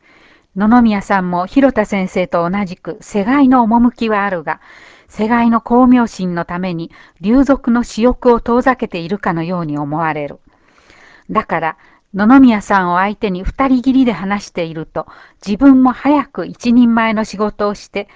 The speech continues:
学会に貢献しなくては済まないような気が起こる。イラついてたまらない。そこへ行くと、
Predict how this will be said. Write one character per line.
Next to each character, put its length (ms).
学 280
会 240
に 60
貢 260
献 220
し 120
な 120
く 100
て 120
は 120
済 140
ま 160
な 120
い 100
よ 160
う 40
な 100
気 160
が 220
起 80
こ 180
る。 140
イ 120
ラ 160
つ 160
い 100
て 160
た 160
ま 140
ら 120
な 140
い。 100
そ 200
こ 180
へ 80
行 140
く 100
と、 240